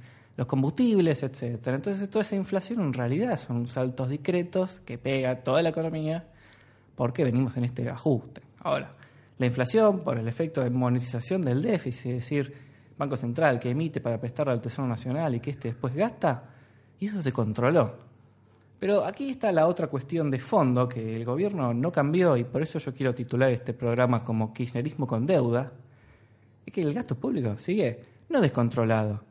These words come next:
pero yo creo que debería haber un poquito más de ortodoxia fiscal,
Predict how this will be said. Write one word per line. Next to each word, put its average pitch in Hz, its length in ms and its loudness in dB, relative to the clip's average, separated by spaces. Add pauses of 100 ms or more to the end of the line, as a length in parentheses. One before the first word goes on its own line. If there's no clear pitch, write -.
(600)
pero 208 260 -2 (560)
yo 392 140 -6
creo 196 180 4
que 143 100 2
debería 131 300 4
haber 151 120 4
un 147 80 0
poquito 151 320 -2
más 175 140 -2
de 175 60 0
ortodoxia 135 760 2
fiscal, 135 720 0